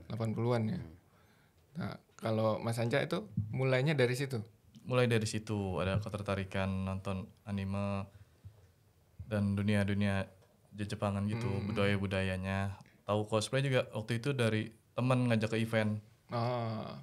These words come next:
Speaker 1: dari situ mulai tertarik.
Speaker 3: Iya, kan ngelihat kayak, "Wah, keren
Speaker 1: Kok
Speaker 3: juga
Speaker 1: keren
Speaker 3: nih,
Speaker 1: gitu,
Speaker 3: bisa
Speaker 1: iya.
Speaker 3: memainkan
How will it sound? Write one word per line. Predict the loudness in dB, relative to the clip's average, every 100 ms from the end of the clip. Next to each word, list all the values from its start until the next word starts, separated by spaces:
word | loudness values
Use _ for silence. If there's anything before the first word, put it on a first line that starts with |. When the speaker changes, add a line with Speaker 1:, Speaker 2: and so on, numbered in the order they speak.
| -12
Speaker 1:
dari | -4 -4
situ | -2 -2
mulai | 0 4 4 4
tertarik. | -2 -4 -4 -4 -6 -14 -8 -8
Speaker 3:
Iya, | -2 2 2
kan | 2 2
ngelihat | 2 2 2
kayak, | 0 -2 -2 -10
"Wah, | -8
keren | -6 -4 -2
Speaker 1:
Kok | 0
Speaker 3:
juga | 2
Speaker 1:
keren | 4 6
Speaker 3:
nih, | 4
Speaker 1:
gitu, | 4
Speaker 3:
bisa | 4 6 6
Speaker 1:
iya. | 4 2 0 -2 -4
Speaker 3:
memainkan | 2 4 4 4 4 2